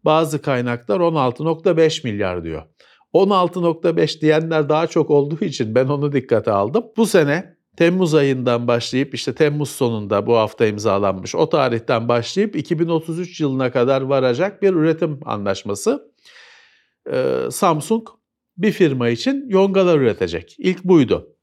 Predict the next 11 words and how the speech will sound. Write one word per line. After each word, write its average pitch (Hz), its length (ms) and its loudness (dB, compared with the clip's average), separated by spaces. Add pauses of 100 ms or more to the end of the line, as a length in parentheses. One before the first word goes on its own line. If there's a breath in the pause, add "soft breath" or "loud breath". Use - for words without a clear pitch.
(120)
Sonra, 269 800 2
ya - 120 -2
ilk 208 260 -4
başta 180 320 0
dedikodu 185 420 2
şeklinde 139 520 -2
olan 185 460 0
konu 165 280 -4
kesinleşti. 160 880 -2 (440 soft breath)
Müşteri 208 600 2
Tesla. 131 600 0